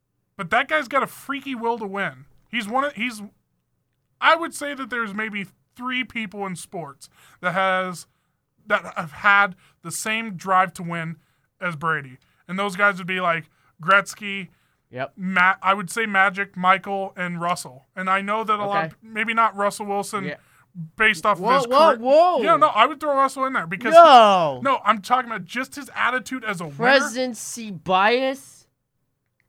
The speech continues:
Speaker 1: Probably a little bit, I'll admit to that, but
Speaker 2: Yeah, yeah, so
Speaker 1: and, but
Speaker 2: he's
Speaker 1: you gotta
Speaker 2: irrelevant.
Speaker 1: compare to this bit a little bit.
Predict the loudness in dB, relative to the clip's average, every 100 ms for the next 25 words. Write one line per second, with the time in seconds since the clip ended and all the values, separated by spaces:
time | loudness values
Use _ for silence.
0 | _ -4 -4 -4 -6 -4 -2 -2 -2 0
1 | -2 0 -4 -4 -6 -8 -4 -2 -2 -4
2 | -4 -2 -2 -4 -4 2 2 2 0 -2
3 | -2 -8 -4 -2 0 2 4 2 2 2
4 | 2 0 -4 0 0 0 -2 -4 -6 -6
5 | -8